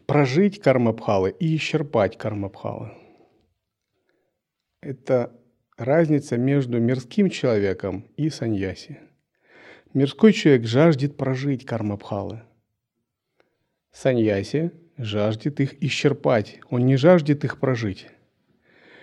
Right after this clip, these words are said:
Кажется, что проживание кармабхал, кармических результатов, даёт большое блаженство. Мальчик с детства любит пистолеты и машинки.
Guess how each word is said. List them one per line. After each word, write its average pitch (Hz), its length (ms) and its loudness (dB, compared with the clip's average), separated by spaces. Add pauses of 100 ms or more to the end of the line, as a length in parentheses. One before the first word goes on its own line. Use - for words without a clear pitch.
(220)
Кажется, 190 460 6
что 139 200 -2
проживание 143 960 0 (100)
кармабхал, 120 680 0
кармических 131 800 -2
результатов, 127 580 2
даёт 123 280 2
большое 113 440 -2
блаженство. 104 720 -6 (1300)
Мальчик 139 440 0
с - 80 -14
детства 113 520 -4
любит 120 340 -6
пистолеты 113 640 -4
и 110 40 -2
машинки. 101 720 -8